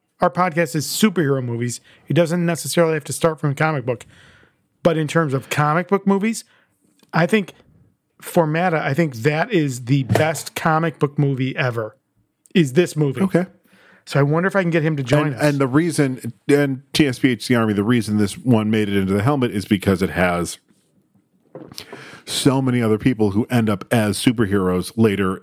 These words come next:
Speaker 2: i-, on
Speaker 1: Yeah.
Speaker 2: in their careers. We got, we, I almost said we got Lex Luthor, but we don't. <laughs> I almost did it. It's not Jesse Eisenberg. It's
Speaker 1: It's,
Speaker 2: Michael Cera.
Speaker 1: it's Michael
Speaker 2: It's the
Speaker 1: Cera.
Speaker 2: other one.
Speaker 1: It's the other,
Speaker 2: <laughs>
Speaker 1: the one who's so much funnier. Yes.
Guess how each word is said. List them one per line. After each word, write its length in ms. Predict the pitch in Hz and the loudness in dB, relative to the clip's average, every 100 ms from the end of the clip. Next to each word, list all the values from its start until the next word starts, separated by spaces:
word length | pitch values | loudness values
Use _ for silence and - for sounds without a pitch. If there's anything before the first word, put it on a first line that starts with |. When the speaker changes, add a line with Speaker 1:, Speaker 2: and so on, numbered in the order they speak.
| - | -8
Speaker 2:
i-, 80 | 92 | -2
on 100 | 98 101 | 0 0
Speaker 1:
Yeah. 40 | 95 | 0
Speaker 2:
in 80 | 92 | -2
their 140 | 90 | -4
careers. 520 | - 107 120 87 - | 0 0 0 -4 -2
We 60 | 113 | 0
got, 260 | 104 101 _ - | 0 -2 _ 0
we, 240 | 127 131 _ - - - _ _ _ _ _ - | 0 0 _ -20 -20 -20 _ _ _ _ _ -6
I 60 | 104 | 0
almost 320 | 120 120 104 | 0 0 0
said 120 | 107 | 0
we 100 | 101 | 0
got 180 | 95 87 | -2 -2
Lex 220 | 98 - | -4 0
Luthor, 300 | 101 87 85 | 0 0 -2
but 100 | 80 | -4
we 80 | 87 | -4
don't. 360 | 80 - - - - - - - | -2 -2 0 -2 -6 -16 -18 -20
<laughs> 420 | _ _ _ - | _ _ _ -6
I 80 | 131 | -4
almost 420 | 123 110 117 - | 0 0 0 2
did 140 | 113 95 | 0 0
it. 180 | 87 - - - - - - | -6 -10 -20 -20 -14 -14 -2
It's 260 | 127 - 131 | -2 0 0
not 180 | 120 120 | 0 2
Jesse 300 | 123 - 113 | 0 2 0
Eisenberg. 460 | 107 101 95 95 156 | 2 0 0 0 -2
It's 100 | 139 | 0
Speaker 1:
It's, 40 | |
Speaker 2:
Michael 240 | 98 98 | 0 0
Cera. 420 | 95 117 87 82 - | 0 0 0 -4 -2
Speaker 1:
it's 160 | 160 139 | -4 2
Michael 120 | 143 | 0
Speaker 2:
It's 80 | 135 | 2
the 60 | 139 | 0
Speaker 1:
Cera. 120 | 127 | 2
Speaker 2:
other 140 | 117 | 2
one. 240 | 98 92 104 | 0 0 0
Speaker 1:
It's 160 | 190 175 | 0 2
the 100 | 160 | 2
other, 140 | 160 - - | 2 -4 -4
Speaker 2:
<laughs> 0 | 240 185 | -2 0
Speaker 1:
the 100 | 180 | 2
one 200 | 175 165 | 2 0
who's 180 | 151 139 | -2 -4
so 300 | - 165 156 | 0 2 2
much 220 | 143 - | -4 -2
funnier. 480 | 147 127 113 113 - - | -2 -2 -4 -8 -10 -6
Yes. 420 | 123 101 - | -6 -6 -14